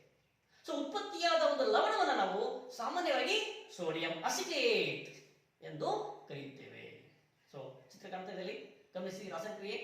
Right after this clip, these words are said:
ಟೂ ಸಿ ಎಚ್ ತ್ರೀ ಸಿ ಓ ಎಚ್ ಪ್ಲಸ್ ಎನ್ ಎ ಟೂ ಸಿ ಓ ತ್ರೀ.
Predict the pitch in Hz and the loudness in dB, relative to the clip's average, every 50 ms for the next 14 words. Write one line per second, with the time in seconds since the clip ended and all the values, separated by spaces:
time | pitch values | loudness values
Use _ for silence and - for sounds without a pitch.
0 | - - - - - _ _ _ - 180 175 190 196 208 233 - - - - - | -8 -12 -16 -20 -20 _ _ _ -12 -10 -8 -6 -6 -8 -8 -12 -14 -16 -16 -14
1 | - 233 220 214 208 - - 226 220 - - 196 208 214 220 220 220 226 277 - | -12 -8 -4 -4 -4 -4 -6 -8 -10 -8 -8 -8 -8 -6 -4 -2 2 2 4 4
2 | - - - - - 370 415 - - - - 185 180 - - - - - - 156 | 2 0 -4 -6 -4 -2 -2 -2 -4 -6 -8 -6 -4 -4 -4 -4 -6 -6 -6 -8
3 | 147 - - - 139 143 - - - - - - | -10 -10 -10 -10 -12 -12 -12 -12 -14 -18 -20 -20